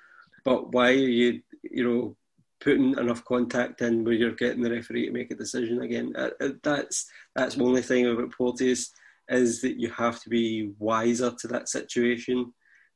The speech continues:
Um, I don't like the fact that people keep on doing this to Morelos and they don't get out, they, they seem to get away with it. Um, you know, it, it,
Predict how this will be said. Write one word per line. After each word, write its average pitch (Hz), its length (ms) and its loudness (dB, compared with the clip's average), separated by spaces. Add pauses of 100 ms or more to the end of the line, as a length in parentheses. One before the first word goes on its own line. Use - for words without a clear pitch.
(140)
Um, 113 720 -2
I 123 80 -6
don't 139 320 0
like 131 360 0 (1900)
the - 80 -8
fact 135 260 0
that 127 80 -8
people 127 260 -2
keep 139 200 -2
on 127 180 2
doing 131 200 2
this 131 140 -4
to - 120 -6
Morelos 127 840 0 (340)
and 113 180 0
they 113 80 2
don't 127 380 2
get 151 160 2
out, 151 240 0
they, 131 80 -2
they 123 200 -6
seem 117 220 0
to 117 80 -4
get 131 140 0
away 127 180 2
with 135 200 -2
it. - 140 -4 (600)
Um, 117 720 2 (240)
you - 140 0
know, 123 100 4
it, - 560 -2 (100)
it, - 140 -16